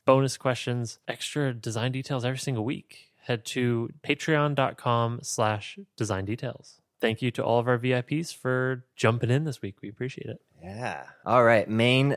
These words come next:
Speaker 2: topic time, Brian. We got a listener question.
Speaker 1: Yeah. How about I read this since you get to answer it? So I'll, I'll be the stand-in for the anonymous listener who sent this in. All right. We received this by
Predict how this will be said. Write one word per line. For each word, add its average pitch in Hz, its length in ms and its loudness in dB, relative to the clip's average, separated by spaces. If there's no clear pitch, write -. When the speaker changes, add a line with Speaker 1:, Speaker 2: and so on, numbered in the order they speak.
Speaker 2:
topic 120 400 2
time, 113 440 -2
Brian. 104 800 0
We 107 120 -4
got 120 120 4
a 117 60 4
listener 131 320 4
question. 87 540 -6
Speaker 1:
Yeah. 110 360 -2
How 131 100 4
about 202 240 8
I 131 120 6
read 139 300 4
this 117 200 4
since - 260 -2
you 120 80 -2
get 117 140 0
to 117 100 -6
answer 104 400 -4
it? - 140 -12
So 135 120 0
I'll, 120 280 4
I'll 131 140 8
be 139 140 6
the 127 140 4
stand-in 104 540 -2
for 101 200 2
the 101 140 0
anonymous 101 720 4
listener 107 340 0
who 95 120 -6
sent 95 180 -4
this - 160 -14
in. 104 160 -14
All 110 80 0
right. 95 140 -2
We 113 140 2
received 143 460 2
this 151 180 2
by 120 560 0